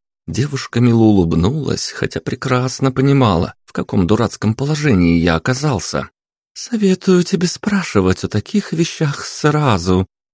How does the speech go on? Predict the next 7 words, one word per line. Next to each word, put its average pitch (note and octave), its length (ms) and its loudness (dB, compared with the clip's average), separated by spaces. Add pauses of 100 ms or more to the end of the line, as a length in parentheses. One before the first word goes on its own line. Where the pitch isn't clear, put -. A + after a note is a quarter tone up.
(100)
У F3+ 60 2
меня E3+ 300 6
был C#3+ 200 4
друг». A3 720 -2 (560)
Ключевое A2+ 760 2
слово A2+ 640 4
«был». G#2 760 4